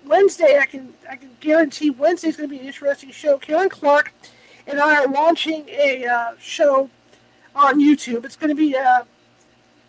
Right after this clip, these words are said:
twice a month, this show that we're gonna start out on YouTube. And, uh, I think you're gonna find it interesting, and we're gonna go ahead and we're gonna, uh, do it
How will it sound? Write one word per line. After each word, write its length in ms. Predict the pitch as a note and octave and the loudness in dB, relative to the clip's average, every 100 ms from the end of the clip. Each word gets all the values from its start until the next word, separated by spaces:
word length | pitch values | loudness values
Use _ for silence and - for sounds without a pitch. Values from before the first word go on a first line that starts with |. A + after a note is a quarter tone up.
| _ | _
twice 320 | - D#4+ E4+ C4+ | -2 2 2 -2
a 60 | |
month, 240 | C4+ C#4+ - | -4 -4 -4
this 140 | B3 | -10
show 220 | - B3+ | -4 -2
that 120 | B3+ B3 | -2 -2
we're 60 | |
gonna 220 | B3 B3 | -2 -4
start 240 | - C4 B3+ | -6 -8 -2
out 180 | B3+ - | -2 -4
on 140 | B3+ | -10
YouTube. 380 | A#3+ C4 A#3+ G#3+ _ _ _ _ _ - | -12 -14 -14 -20 _ _ _ _ _ -2
And, 380 | D4 C#4+ D4 C4+ | 0 2 0 0
uh, 260 | C4 B3+ - - C#4+ | 2 2 -2 -14 -14
I 80 | |
think 180 | C#4+ F4 | -6 -6
you're 80 | F4+ | -2
gonna 160 | F#4 F4+ | -2 0
find 220 | D#4 D4+ | -2 -2
it 80 | C#4 | -4
interesting, 580 | D#4 D4+ C#4+ B3 C#4 C4 | -10 -4 -4 -4 -12 -14
and 160 | C4 | -10
we're 100 | B3+ | -8
gonna 260 | B3+ C4+ C4 | -6 -4 -4
go 220 | A#3+ B3+ | -2 -2
ahead 380 | A#3+ E4 E4 - _ _ _ _ _ _ | 2 4 4 2 _ _ _ _ _ _
and 200 | D4+ C#4+ | -2 0
we're 100 | D4 | -2
gonna, 380 | D#4+ D#4+ B3+ A#3+ | 0 0 0 -4
uh, 220 | - B3 | -4 -4
do 260 | A#3+ D4+ | -2 2
it 100 | D#4+ | 2